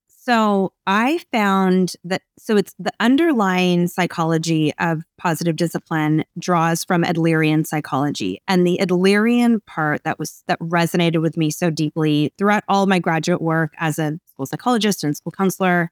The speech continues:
was this idea that behavior is purposeful, that every human being, whether you're a child or grown up,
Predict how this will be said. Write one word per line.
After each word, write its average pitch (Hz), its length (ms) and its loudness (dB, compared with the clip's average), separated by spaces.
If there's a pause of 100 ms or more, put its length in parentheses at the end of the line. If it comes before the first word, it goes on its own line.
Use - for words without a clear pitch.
(100)
was 185 180 0
this 185 300 -2
idea 190 340 2
that 180 160 -2
behavior 175 580 0
is 175 300 0
purposeful, 247 840 -2 (200)
that 165 300 -2 (200)
every 196 280 2
human 202 400 2
being, 160 640 2 (220)
whether 143 180 -8
you're 143 100 0
a 131 60 -2
child 175 360 0
or 180 120 0
grown 156 240 0
up, 151 140 -2